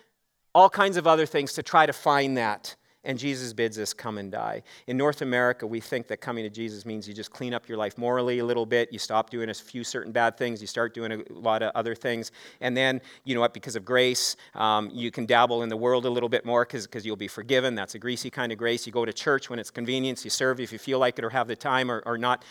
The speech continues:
too busy. You give money if there's a little bit left at the end of the month. David Platt said,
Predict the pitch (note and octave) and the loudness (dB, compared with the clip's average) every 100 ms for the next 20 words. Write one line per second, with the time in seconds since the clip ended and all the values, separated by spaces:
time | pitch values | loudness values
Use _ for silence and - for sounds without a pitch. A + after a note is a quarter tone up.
0 | - - C3+ C3 B2+ C3+ C3+ B2+ B2+ A#2+ | -14 -6 0 2 2 0 -4 -4 -2 2
1 | C3+ C#3 C3 - B2 B2 B2 B2 A#2 B2+ | 2 4 0 -2 -6 -4 -4 -2 2 2
2 | - C3 B2+ B2 B2+ A#2 B2 C3 - - | 2 -6 -4 -2 -2 0 0 -2 -8 -20
3 | - D3 D#3 D3 D3 C#3 - C#3+ A#2+ | 0 4 4 4 6 6 4 2 2